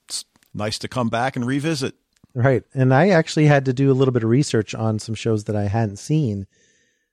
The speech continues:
Speaker 2: but they're still worthy of discussing. And I even actually tuned into one of the, uh, topics that I brought into specifically so I could discuss it on this, uh,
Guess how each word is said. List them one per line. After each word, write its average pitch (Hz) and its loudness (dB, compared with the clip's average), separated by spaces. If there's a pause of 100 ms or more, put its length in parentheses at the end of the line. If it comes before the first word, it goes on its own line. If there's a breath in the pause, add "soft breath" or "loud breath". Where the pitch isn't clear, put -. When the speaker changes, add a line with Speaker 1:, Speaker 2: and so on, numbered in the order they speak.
(120)
Speaker 2:
but 110 0 (160)
they're 113 0
still 135 2
worthy 120 4
of 107 -2
discussing. 120 -2
And 104 0
I 120 2
even 160 0
actually 113 -2
tuned 117 -4
into 120 0
one 98 -4
of 95 -6
the, 95 -6 (600)
uh, 98 -8
topics 101 -8
that 101 -8
I 98 -4 (240)
brought 104 -2
into 101 -8
specifically 113 -4
so 104 -6
I 98 -4
could 98 -16
discuss 101 -10
it 101 -10
on 95 -8
this, 95 -12
uh, 95 -12